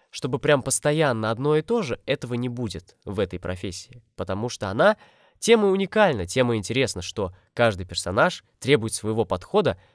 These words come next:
который ещё нужно поискать. Спасибо за просмотр данного выпуска «Шаровых диалогов». Я надеюсь, вам было интересно. Это была своеобразная рубрика внутри рубрики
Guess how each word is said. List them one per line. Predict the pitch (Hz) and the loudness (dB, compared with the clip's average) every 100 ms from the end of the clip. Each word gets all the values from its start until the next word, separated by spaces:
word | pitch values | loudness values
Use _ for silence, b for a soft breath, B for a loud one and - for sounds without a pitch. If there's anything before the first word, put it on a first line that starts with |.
| b | b
который | - 147 156 | -6 0 0
ещё | 120 92 | 0 -2
нужно | 104 110 104 | -4 -4 -6
поискать. | 92 104 101 - 71 - _ b b b b b b - | -6 -8 -8 -10 -12 -12 _ b b b b b b -16
Спасибо | - 107 - 95 | -4 -2 0 -2
за | |
просмотр | 85 98 104 98 92 | -4 -4 -2 -4 -2
данного | 95 95 87 87 85 | -2 -2 -4 -4 -4
выпуска | 98 87 - 80 | -6 -8 -10 -10
«Шаровых | - 90 90 85 | -6 -4 -4 -2
диалогов». | - 160 196 170 - - _ - | 2 2 2 -2 -4 -12 _ -4
Я | 101 | -2
надеюсь, | 95 - | -2 -6
вам | 90 85 | -6 -6
было | 85 87 | -10 -12
интересно. | 90 92 151 196 - 151 - b - | -10 -4 -2 0 -2 -4 -6 b -2
Это | 143 | 0
была | 135 127 113 92 - _ | 4 6 4 2 -8 _
своеобразная | - 135 127 139 120 123 113 | -4 2 4 6 4 2 0
рубрика | 131 113 - 98 | -2 -2 -4 -4
внутри | 110 117 127 | -4 -4 -2
рубрики | 139 104 95 - | -2 -4 -8 -12